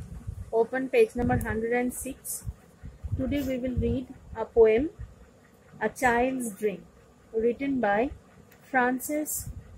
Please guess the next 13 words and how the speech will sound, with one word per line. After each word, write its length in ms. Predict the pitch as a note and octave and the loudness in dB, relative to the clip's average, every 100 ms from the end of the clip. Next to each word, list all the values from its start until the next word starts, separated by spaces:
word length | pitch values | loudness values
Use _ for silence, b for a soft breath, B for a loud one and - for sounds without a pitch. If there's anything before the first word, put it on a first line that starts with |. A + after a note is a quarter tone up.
| - | -2
Cornford. 600 | B3 A#3+ A3+ F3+ - - - - - - - - - - - - - - | 2 2 0 -10 -14 -20 -20 -20 -20 -20 -20 -20 -20 -20 -20 -20 -12 -6
Okay, 340 | G#3+ C4 D4 - - - - - - | -4 -4 -6 -8 -16 -18 -20 -18 -18
so 140 | - C4 | -2 0
let's 240 | C4 - | 2 0
start 240 | - C#4 B3+ | 0 2 4
the, 260 | D4 C4+ A#3+ | 2 2 0
uh, 500 | A#3+ A#3+ A#3+ A#3+ A#3+ | 2 4 4 4 2
let's 220 | B3+ - | 0 0
start 240 | C4 B3 | 0 2
with 160 | C4 B3 | -2 -6
the 80 | C4+ | -4
introduction 680 | B3 B3+ B3 A#3 - C4+ | -4 0 0 0 -4 -8
first. 320 | C4+ E4 - | -6 -8 -10